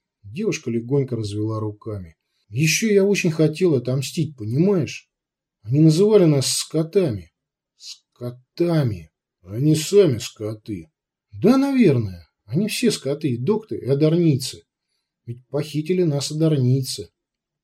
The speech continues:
А вот так у лордов и появляются красивые невольницы, умеющие петь, танцевать и ублажать. Карлосу стало противно. "О чем шепчетесь?"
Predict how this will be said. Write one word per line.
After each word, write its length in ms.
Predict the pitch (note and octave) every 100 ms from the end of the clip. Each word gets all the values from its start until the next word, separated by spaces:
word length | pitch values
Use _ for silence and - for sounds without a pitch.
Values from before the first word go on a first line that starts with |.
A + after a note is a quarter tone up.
| -
А 160 | F2+
вот 280 | A#2 F3+ _
так 280 | - F#3+ F#3+
у 40 |
лордов 540 | G3 F#3+ G3 F3+ F3 E3
и 80 | D#3+
появляются 840 | E3 E3+ E3 E3 A3 C#3+ G2+ -
красивые 680 | - G#2 G2+ - A2 F#2 F2+
невольницы, 1040 | F#2 E2+ B2+ G3 F#3 F3 E3 - D3+ D#3+ _ _ _ _
умеющие 800 | C3 G#3+ B3 C3+ - G#2+ G#2 G#2 -
петь, 400 | E3 G3 F#3+ -
танцевать 800 | F#2+ F2+ - F2 A2 D#3+ D#3 A#2
и 20 |
ублажать. 1000 | G2+ G2 G2 F#2 F2+ F#2 E2 D#2+ - _ _ _
Карлосу 500 | - G#3 E3+ A#2 -
стало 340 | G2+ - A2 F#2+
противно. 720 | G#2 G#2+ G#2+ G#2 F2+ D#2+ D#2 _ _ _ _ -
"О 100 | A#2
чем 240 | A#3+ C4
шепчетесь?" 800 | A#3+ D4+ - A#3 D3 A2 - -